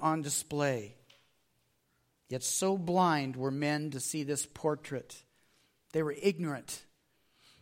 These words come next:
but again, they were not innocent. At least all but one was going to be crucified in a damnable way.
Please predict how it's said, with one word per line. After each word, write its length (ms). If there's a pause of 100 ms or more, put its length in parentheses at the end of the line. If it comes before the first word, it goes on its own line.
(380)
but 140
again, 280
they 80
were 180
not 220
innocent. 560 (1800)
At 160
least 300
all 220
but 280
one 320 (1120)
was 120
going 220
to 60
be 100
crucified 600 (1400)
in 100
a 60
damnable 720
way. 360